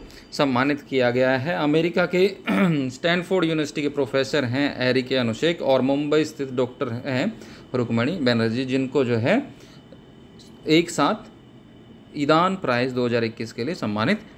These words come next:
किया गया है। विश्व कुश्ती चैंपियनशिप दो हज़ार बाईस में रजत पदक जीतने वाली पहली भारतीय महिला कौन बनी है? Who become first Indian woman to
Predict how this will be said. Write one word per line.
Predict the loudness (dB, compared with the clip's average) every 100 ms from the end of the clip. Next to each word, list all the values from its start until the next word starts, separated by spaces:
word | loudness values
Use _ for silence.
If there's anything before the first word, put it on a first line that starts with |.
| -2
किया | 2 4
गया | 4 0 -2
है। | -8 -14 -20 -20 -20 -20 -20 -20 -20 -20 -20 -20 -20 -12 0
विश्व | 2 4 4
कुश्ती | 4 -2 -2 -2
चैंपियनशिप | -2 -2 -2 -4 -6
दो | -2 2
हज़ार | 4 2
बाईस | 2 0 0 -2
में | -2 0 0
रजत | 0 -2 -2
पदक | -2 -2 -2
जीतने | -2 -2 0 0
वाली | 0 0 0
पहली | 0 0 0 0
भारतीय | 2 0 0 -2
महिला | -2 0 -2
कौन | -2 0 0
बनी | 0 -4 -4
है? | -4 -4 -4 -12 -20 -2
Who | 0 2
become | 2 0 -2
first | 2 2 2
Indian | 0 0 0
woman | 0 0
to | 0